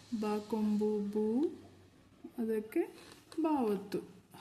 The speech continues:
ಹಬ್ಬು, ಹಬ್ಬು ಪದದ ಅರ್ಥ ಹರಡು, ಹ ರ ಡ ಕೊಂಬು ಡು. ಇದರ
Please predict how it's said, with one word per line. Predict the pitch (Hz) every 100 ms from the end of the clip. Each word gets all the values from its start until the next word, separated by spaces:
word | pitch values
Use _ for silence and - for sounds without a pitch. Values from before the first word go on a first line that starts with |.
| -
ಹಬ್ಬು, | 233 208 190 190 208
ಹಬ್ಬು | 190 - 254 233 - 294
ಪದದ | 302 247 226 214 214 -
ಅರ್ಥ | 202 202 - 311 262 285 - - - - -
ಹರಡು, | 233 208 208 202 196 196 196 185 - - - -
ಹ | 220 208 208 247 339 - - - - - -
ರ | 214 208 202 214 269 359 - - - 269 233
ಡ | 226 214
ಕೊಂಬು | 214 214 202 202 302 - - - - - 262
ಡು. | 240 208
ಇದರ | - - - - - - - 233